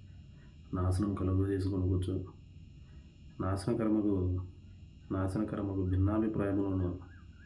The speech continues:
రహస్యముగా బోధించుదు. మరియు అనేకులు వారి పోకిరీ చేష్టలను అనుసరించి నడుతురు. వీరిని బట్టి సత్య మార్గము దూషించబడును.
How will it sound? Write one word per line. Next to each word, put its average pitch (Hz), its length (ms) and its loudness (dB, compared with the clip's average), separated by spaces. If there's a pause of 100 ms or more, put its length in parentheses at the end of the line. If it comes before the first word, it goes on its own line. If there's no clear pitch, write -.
(420)
రహస్యముగా 101 520 2
బోధించుదు. 90 680 2 (800)
మరియు 95 460 4 (400)
అనేకులు 107 440 4
వారి 98 240 4
పోకిరీ 95 380 4
చేష్టలను 95 420 2
అనుసరించి 95 380 4
నడుతురు. 85 420 0 (1400)
వీరిని 101 280 4
బట్టి 98 220 2
సత్య 101 240 0
మార్గము 98 520 2
దూషించబడును. 95 840 4